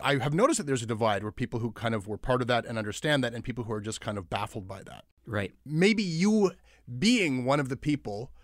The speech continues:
Speaker 1: in the Kids in the Hall can help me work through this. Maybe you have some insight into this.
Speaker 2: Well, perhaps you had an alcoholic father. <laughs> You know, I think that we are, or were, still are, people who kind of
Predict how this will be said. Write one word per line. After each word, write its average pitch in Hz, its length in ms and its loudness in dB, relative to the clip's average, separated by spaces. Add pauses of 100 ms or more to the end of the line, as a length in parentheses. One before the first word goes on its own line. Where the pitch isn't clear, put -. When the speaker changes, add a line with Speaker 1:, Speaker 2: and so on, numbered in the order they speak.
(480)
Speaker 1:
in 131 140 0
the 127 80 0
Kids 117 240 -4
in 117 80 -4
the 110 80 0
Hall 107 480 0
can 123 120 -8
help 113 180 -2
me 113 100 -6
work 107 240 -6
through 117 180 -4
this. 98 220 -8
Maybe 107 200 -4
you 104 120 -6
have 104 160 -8
some 101 120 -8
insight 104 380 -6
into 107 240 -8
this. - 380 -14 (320)
Speaker 2:
Well, 123 400 2 (420)
perhaps 117 320 2
you 127 40 0
had 110 100 2
an 104 60 2
alcoholic 107 560 -4
father. 98 500 -4
<laughs> - 680 -2
You 190 320 6
know, 135 260 6 (280)
I 120 120 4
think - 380 0 (120)
that 110 380 2 (100)
we 120 360 2
are, 101 520 4
or 95 120 -4
were, 107 500 2 (220)
still 101 300 -2
are, 90 320 0 (360)
people 110 320 -2
who 95 420 -4 (240)
kind 110 280 0
of 98 160 -4